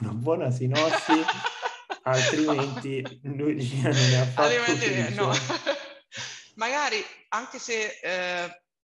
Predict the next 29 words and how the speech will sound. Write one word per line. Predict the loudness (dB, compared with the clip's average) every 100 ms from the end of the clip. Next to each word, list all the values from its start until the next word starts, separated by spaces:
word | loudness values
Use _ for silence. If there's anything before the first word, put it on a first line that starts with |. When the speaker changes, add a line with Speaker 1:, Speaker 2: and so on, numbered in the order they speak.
| _ _ _ _ _ _ _
Speaker 2:
anche | -10 -8 -6 -6 -6
scriverci | -10 -4 -2 -2 -4 -4 -6 -4
per | -2 0
avere | 0 -2 -2
qualche | -4 -6 -12 -14
consiglio, | -14 -10 -8 -6 -6 -6
per, | -4 -6 -6
"Ok, | -12 -6 -4 -2 -4
voglio | -4 -4 -4
fare | -4 -4
una | -6
cover | -6 -4 -4
fatta | -6 -10 -10 -10
bene, | -10 -12 -12
come | -10 -10 -8
posso | -8 -8 -10
fare? | -10 -8 -8 -6
La | -6
sinossi, | -6 -10 -10 -12 -14 -10
che | -10 -6
devo | -10 -10
fare?" | -8 -8 -8 -10 -16 _ -20 _ _ _
Ci | -14
sta | -8 -2 -2 -2
anche | -6 -10
che | -10
magari | -8 -6 -4 -4
non, | -8 -10 -12 -14 -14
non, | -16 -16 -16 -18 -20